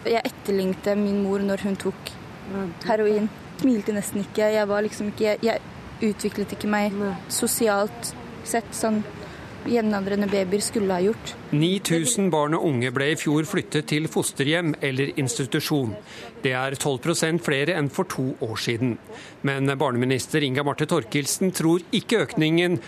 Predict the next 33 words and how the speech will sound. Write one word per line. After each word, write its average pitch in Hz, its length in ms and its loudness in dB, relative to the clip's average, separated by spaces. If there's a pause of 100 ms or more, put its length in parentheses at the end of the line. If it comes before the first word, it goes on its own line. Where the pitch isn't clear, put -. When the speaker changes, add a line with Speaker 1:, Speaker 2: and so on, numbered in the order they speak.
(160)
Speaker 3:
nødvendigvis 160 580 2
betyr 156 500 0
at 170 140 -2
utviklingen 156 640 0
går 131 220 2
den 175 100 2
gale 123 320 2
veien. 110 320 0 (140)
Speaker 2:
Jeg - 180 0
tror 226 160 4
ikke 226 240 2
det 202 80 4
er 196 160 0
sånn 190 160 2
at 214 320 0
vårt - 160 0
samfunn 185 400 2
er 196 80 2
blitt 180 240 -2
mye 190 240 4
verre 165 480 2
å 196 80 2
vokse - 240 -2
opp - 100 -4
i - 60 0
for 208 160 0
barn, 269 240 6 (800)
eh, 226 420 6
eller 202 400 4
at - 160 -6
det 214 240 4
er 220 80 4
mer 190 340 4